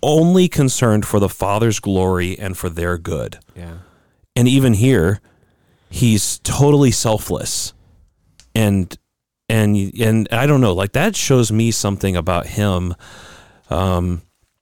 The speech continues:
Speaker 1: that's so attractive and wonderful about Jesus because of his, his, his just pure compassion,
Speaker 2: Yep.
Speaker 1: pure love. He's not thinking about himself at all. He is, he is afraid of the pain because that is a natural,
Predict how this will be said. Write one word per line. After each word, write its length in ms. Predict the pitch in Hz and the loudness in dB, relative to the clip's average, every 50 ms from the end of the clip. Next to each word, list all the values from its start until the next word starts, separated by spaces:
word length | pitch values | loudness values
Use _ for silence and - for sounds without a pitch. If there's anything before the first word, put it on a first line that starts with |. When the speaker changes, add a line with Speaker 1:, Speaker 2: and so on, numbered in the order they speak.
| _ _ _ _ _ _ _ - | _ _ _ _ _ _ _ -6
Speaker 1:
that's 240 | - 120 113 104 92 | -2 0 0 2 0
so 140 | - 113 110 | 2 2 2
attractive 600 | 104 95 - - 107 101 101 98 - 98 90 90 | 0 0 0 -2 -2 -2 -2 -2 -2 -4 -2 -2
and 120 | 87 87 | -4 -2
wonderful 360 | 80 87 95 95 92 - 85 87 | -2 -2 -2 -2 -2 -2 -2 -2
about 200 | 78 82 78 - | -2 -4 -4 -4
Jesus 400 | - 87 80 76 76 73 - - | -6 -6 -6 -6 -6 -8 -8 -6
because 500 | - - - - 82 76 - - - - - - - - _ _ | -8 -8 -4 -4 -4 -4 -4 -8 -10 -14 -20 -20 -20 -20 _ _
of 120 | - - 87 | -6 -4 -2
his, 200 | 87 87 82 - | -2 -2 -2 -4
his, 280 | - 92 101 98 92 87 80 78 _ _ | -4 -4 -4 -2 -2 -4 -4 -8 _ _
his 360 | - 101 95 92 - - - _ - - - - - - - - _ | -4 -4 -4 -4 -6 -10 -12 _ -20 -20 -20 -20 -20 -20 -20 -20 _
just 240 | - 139 - - | -6 -6 -6 -4
pure 260 | - - 143 135 139 139 | -4 0 2 2 2 2
compassion, 720 | - 127 104 - 98 101 107 107 - - 90 - - _ _ _ _ - | 0 -6 -8 -6 -4 -4 -4 -4 -4 -6 -6 -8 -10 _ _ _ _ -10
Speaker 2:
Yep. 200 | 95 92 95 - | -10 -10 -10 -10
Speaker 1:
pure 320 | - - 127 131 139 135 | -6 -2 2 2 4 4
love. 420 | 117 104 98 101 92 90 87 - | 4 4 2 2 0 0 -2 -2
He's 260 | - 120 113 - - 104 | -4 -4 -4 -4 -4 -2
not 420 | 113 110 107 107 107 120 117 - | 0 0 0 0 0 -2 -4 -6
thinking 380 | - - 113 110 98 - 104 90 | -6 -6 -6 -6 -6 -6 -6 -6
about 260 | 82 82 95 85 - | -4 -4 -6 -6 -6
himself 600 | 87 95 85 - - - - 98 85 82 - - | -8 -8 -8 -6 -6 -4 -2 -2 -2 -2 -4 -4
at 80 | 82 - - | -6 -6 -4
all. 380 | - 82 85 87 - - - _ - - - - - - _ _ | -4 -2 -2 -2 -4 -8 -12 _ -20 -20 -20 -20 -20 -20 _ _
He 260 | - - 101 98 98 98 | -6 -2 0 0 2 2
is, 220 | 101 104 - - | 0 0 -2 0
he 140 | - 135 143 | 2 4 4
is 120 | 147 135 127 | 4 4 2
afraid 340 | 107 - - 123 127 139 | 0 0 2 2 4 4
of 80 | 143 135 | 4 2
the 80 | 110 - | 2 0
pain 520 | - - 139 170 196 143 113 147 156 - _ _ _ _ _ _ _ 127 | 0 0 2 2 2 2 2 0 -2 -4 _ _ _ _ _ _ _ -2
because 400 | 123 117 - 127 117 110 107 107 | 0 2 4 4 2 2 2 0
that 180 | 110 113 127 127 | 0 0 2 2
is 220 | 120 113 104 - - - | 0 0 -2 -6 -4 -2
a 120 | 107 107 | 0 0
natural, 680 | 98 98 98 95 117 120 - - - 127 110 101 104 | 2 0 0 -2 -2 -4 -4 0 0 2 2 0 -2